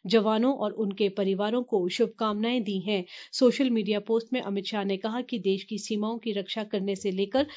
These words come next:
संकट के समय नागरिकों के साथ खड़े रहने तक सशस्त्र सीमा बल ने हमेशा देश को गौरवान्वित किया है। इस बीच केंद्रीय मंत्री अमित शाह सशस्त्र सीमा बल के स्थापना दिवस पर कांगड़ा जिला के सपड़ी में आयोजित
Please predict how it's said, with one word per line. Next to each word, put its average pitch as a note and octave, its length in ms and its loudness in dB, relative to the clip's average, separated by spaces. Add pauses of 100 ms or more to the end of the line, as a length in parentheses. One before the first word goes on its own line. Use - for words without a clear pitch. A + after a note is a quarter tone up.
(160)
संकट C4+ 440 4
के B3 140 2
समय A3+ 300 0
नागरिकों G#3+ 560 0
के A3+ 200 0
साथ G#3+ 220 -2
खड़े G#3+ 360 -2
रहने G3+ 360 -2
तक C4 160 2 (260)
सशस्त्र D4 580 0
सीमा G#3 320 -2
बल G3+ 220 0
ने A#3 160 0
हमेशा G3+ 520 0 (260)
देश C4 300 4
को G#3 220 2
गौरवान्वित G#3 640 2 (100)
किया G3 180 2
है। F3+ 300 0 (240)
इस C4 200 2
बीच C4+ 220 2
केंद्रीय G#3 400 2
मंत्री A3 320 0
अमित G#3 300 -2
शाह B3+ 180 -2
सशस्त्र B3 580 -2
सीमा G#3 300 -2
बल G#3+ 180 0
के A#3 140 -4
स्थापना G3+ 420 -2
दिवस G#3 320 -2
पर C4 180 0 (300)
कांगड़ा C4 360 4
जिला A#3 280 4
के B3 220 2
सपड़ी B3 420 2
में A#3+ 240 0
आयोजित G#3 500 2